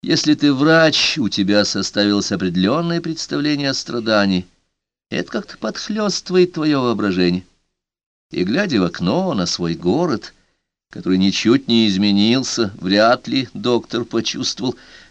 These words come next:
как в нем зарождается то легкое отвращение перед будущим, что зовется тревогой. Он попытался мысленно свести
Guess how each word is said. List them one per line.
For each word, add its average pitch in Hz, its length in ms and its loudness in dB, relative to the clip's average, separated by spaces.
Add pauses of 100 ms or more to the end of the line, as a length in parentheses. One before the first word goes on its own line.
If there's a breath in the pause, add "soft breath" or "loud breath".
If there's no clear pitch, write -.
как - 280 -8
в 120 40 -8
нем 156 300 0
зарождается 143 880 -2
то 151 340 -2 (540 soft breath)
легкое 175 680 2
отвращение 151 920 0
перед 135 320 -2
будущим, 98 720 -2 (680)
что - 240 -6
зовется 101 400 0
тревогой. 95 580 0 (1120)
Он 95 160 -4
попытался 104 480 -2
мысленно 131 640 0
свести 131 760 -2